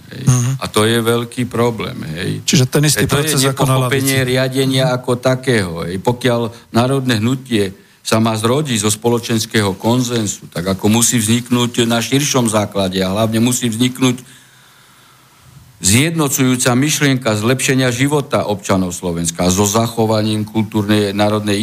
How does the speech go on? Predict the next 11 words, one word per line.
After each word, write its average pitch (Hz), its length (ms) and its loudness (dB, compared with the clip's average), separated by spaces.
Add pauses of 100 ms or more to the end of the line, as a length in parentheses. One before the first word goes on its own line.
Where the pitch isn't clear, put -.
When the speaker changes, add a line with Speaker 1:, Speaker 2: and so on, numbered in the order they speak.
Speaker 1:
identity. 90 680 -4
Hej, - 80 -2
postaviť 117 480 0
národné 117 480 2
hnutie 117 560 0 (1900)
sa - 160 0
dá 107 240 0
len 117 160 0
na 110 160 0
základoch 113 560 -2
tradície 107 1200 0